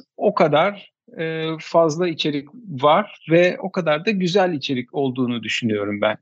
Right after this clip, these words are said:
E, çok güncel de içerik var. Olması gereken, bir kütüphanede olması gereken,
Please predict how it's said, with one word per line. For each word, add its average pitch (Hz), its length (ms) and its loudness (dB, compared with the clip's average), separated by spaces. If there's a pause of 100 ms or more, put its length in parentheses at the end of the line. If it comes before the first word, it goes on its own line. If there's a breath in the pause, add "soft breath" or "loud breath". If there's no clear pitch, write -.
(480 soft breath)
E, 139 460 6
çok 175 340 4
güncel 156 460 4
de 190 100 4
içerik 175 420 -4
var. 180 280 -4 (420)
Olması 147 500 0
gereken, 170 640 -2
bir 143 160 -4
kütüphanede 165 560 2
olması 170 440 -2
gereken, 175 600 -4